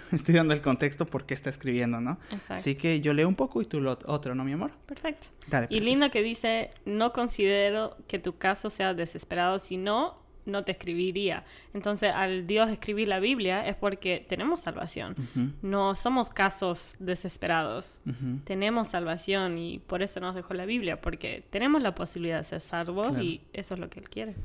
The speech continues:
Speaker 1: Exacto, no es que nuestro caso sea como, "Ah, ¿sabes qué? Ya se perdieron".
Speaker 2: Ujú.
Speaker 1: No,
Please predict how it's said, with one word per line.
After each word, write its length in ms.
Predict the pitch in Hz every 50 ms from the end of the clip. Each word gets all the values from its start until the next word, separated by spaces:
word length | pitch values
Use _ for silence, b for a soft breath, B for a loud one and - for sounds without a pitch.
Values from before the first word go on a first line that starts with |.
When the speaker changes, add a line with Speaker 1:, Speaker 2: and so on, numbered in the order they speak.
| - - - -
Speaker 1:
Exacto, 460 | - - - 131 127 127 - 123 123
no 160 | 120 127 135
es 80 | 131 139
que 320 | - 135 123 120 120 120
nuestro 300 | 123 123 123 - - -
caso 240 | - 127 127 - 123
sea 200 | - - 123 123
como, 360 | - 117 120 120 131 - -
"Ah, 260 | - 180 180 190 180 - - - - - -
¿sabes 260 | - - 160 160 156
qué? 300 | - 175 175 190 - - - - b b b b b b b -
Ya 140 | - 151 143
se 100 | - 147
perdieron". 580 | 143 - 127 117 120 123 120 120 120 120 120 135
Speaker 2:
Ujú. 460 | 240 226 220 220 214 214 208 208 208 202 127
Speaker 1:
No, 240 | 127 135 135 131